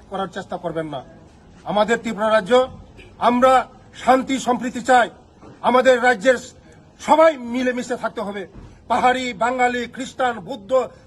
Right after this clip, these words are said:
শিখ, মুসলিম, সব ত্রিপুরা রাজ্যের মধ্যে আমরা শান্তি সম্প্রীতি চাই। এই পূজার মধ্যে আমরা সবাই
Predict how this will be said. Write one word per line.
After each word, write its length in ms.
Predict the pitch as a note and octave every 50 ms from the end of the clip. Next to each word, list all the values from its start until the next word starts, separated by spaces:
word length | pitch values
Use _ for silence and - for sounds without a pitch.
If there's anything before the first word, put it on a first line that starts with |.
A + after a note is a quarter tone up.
| - -
শিখ, 240 | A#3 D4 D4 C4+ - - - _ _ _ _ _ _ _ _ _ _ _ _ _ _ - - - _ _ _ _ _ _ _ _ -
মুসলিম, 420 | G3+ A#3+ - C#4 D#4 D#4+ D4+ C4+ G3+ - - - - - _ _ - _ _ - - -
সব 140 | D#4 D4 D4+ -
ত্রিপুরা 260 | - C4 B3 A#3 A3+ A3
রাজ্যের 280 | A3+ A3+ F3+ A3+ A3+ A3 A3+
মধ্যে 220 | A3 F#3 A#3+ C4+ D4+ D#4 - - - - - - - - G3
আমরা 160 | G#3 G3 G3 - -
শান্তি 280 | - G#3 G#3 - G#3 F3 -
সম্প্রীতি 340 | G3 F#3+ F3+ F#3 E3+ F#3 E3+ -
চাই। 180 | G3 F3 E3 D3 C3 - - - - - - - - - - G3
এই 80 | A3 G#3+ A3
পূজার 300 | - A3 F#3+ A3 G#3+ G#3+
মধ্যে 180 | A3+ A3 A#3 A3+ A3
আমরা 160 | A3 A3+ A#3 A#3 A#3 - - - - - - - - -
সবাই 240 | A3+ B3 B3 B3